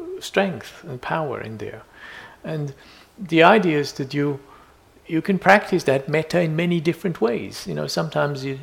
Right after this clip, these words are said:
the cheapest offer is, "I, I offer you coexistence. I'm not gonna kick you out of my life."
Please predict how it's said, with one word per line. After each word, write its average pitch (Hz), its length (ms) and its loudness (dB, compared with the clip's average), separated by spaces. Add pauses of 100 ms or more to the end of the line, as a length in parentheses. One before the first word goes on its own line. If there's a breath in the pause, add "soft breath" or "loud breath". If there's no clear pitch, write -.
the 147 80 -6
cheapest 185 520 0
offer 151 380 0
is, 143 160 -2
"I, 147 520 0
I 147 400 -4
offer 147 300 0
you 151 340 -2
coexistence. 147 800 -4
I'm 127 140 -4
not 147 140 -4
gonna 151 140 -4
kick - 300 -6
you 151 140 0
out 143 220 0
of 135 120 -14
my 135 160 2
life." - 500 -6